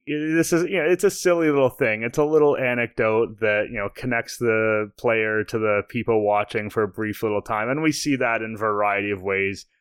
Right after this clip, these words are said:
with guys talking about their hobbies or, you know, just something you learn about a guy, uh, you know, a habit, a dog, whatever it is. And, you know, you and I are not the Instagram ones who will know a little bit more about these players sometimes. But with guys who don't speak to us,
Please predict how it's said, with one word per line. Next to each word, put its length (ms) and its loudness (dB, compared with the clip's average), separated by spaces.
with 200 -4
guys 280 -2
talking 320 -4
about 120 -4
their 140 -2
hobbies 760 -4
or, 340 -4
you 160 -14
know, 80 -12
just 220 -8
something 320 -4
you 160 -8
learn 260 0
about 220 0
a 80 -2
guy, 540 -2
uh, 380 -2
you 120 -8
know, 120 -6
a 80 -2
habit, 560 -4
a 80 -6
dog, 540 0
whatever 420 0
it 80 -4
is. 160 -4
And, 180 -4
you 80 -6
know, 60 -4
you 220 -2
and 100 -2
I 120 -2
are 100 -6
not 300 -4
the 120 -4
Instagram 540 -6
ones 320 -8
who 80 -10
will 140 -4
know 240 -2
a 60 -2
little 160 -2
bit 160 -4
more 240 -2
about 240 -4
these 120 -10
players 320 -6
sometimes. 540 -10
But 340 2
with 280 0
guys 360 2
who 380 2
don't 540 -2
speak 400 -6
to 160 2
us, 360 0